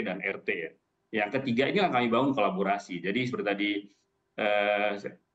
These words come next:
<clears throat> apa, Prof Ujang sampaikan, kita memang ingin menjalin banyak kolaborasi dalam rangka untuk membangun, eh, koalisi yang memastikan kemenangan itu bisa kita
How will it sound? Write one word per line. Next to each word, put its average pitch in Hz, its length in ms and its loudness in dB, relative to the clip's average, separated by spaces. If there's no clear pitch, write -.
<clears throat> - 580 -10
apa, 107 140 2
Prof 113 240 -2
Ujang 107 240 2
sampaikan, 110 480 0
kita 139 180 -4
memang 151 220 0
ingin 143 80 2
menjalin 135 400 4
banyak 120 240 -2
kolaborasi 110 560 0
dalam 123 160 -2
rangka 104 240 -2
untuk 127 400 -2
membangun, 117 720 0
eh, 110 720 0
koalisi 113 500 -2
yang 127 220 -2
memastikan 117 800 -2
kemenangan 120 480 -2
itu 98 160 -8
bisa 123 480 -2
kita 110 160 -4